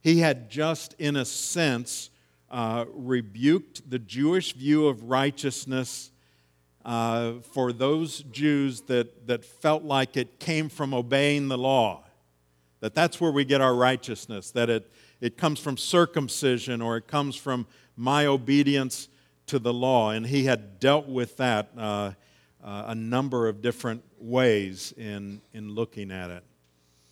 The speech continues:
Um, so now he's about to ask and answer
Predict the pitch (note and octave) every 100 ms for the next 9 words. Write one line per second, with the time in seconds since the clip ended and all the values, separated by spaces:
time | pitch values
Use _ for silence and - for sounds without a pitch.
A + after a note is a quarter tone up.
0 | _ _ _ _ _ _ _ G#2+ G#2 G2+
1 | G2+ F#2+ _ _ _ - - B2+ B2 C3+
2 | C#3 D3+ - _ _ _ _ _ _ _
3 | _ _ _ _ _ _ _ _ _ -
4 | C3 A#2 A2+ B2+ A#2+ - - - A#2 A#2+
5 | A#2+ - - - A2+ G#2 A#2 A2+ A2+ -
6 | - G2 F#2+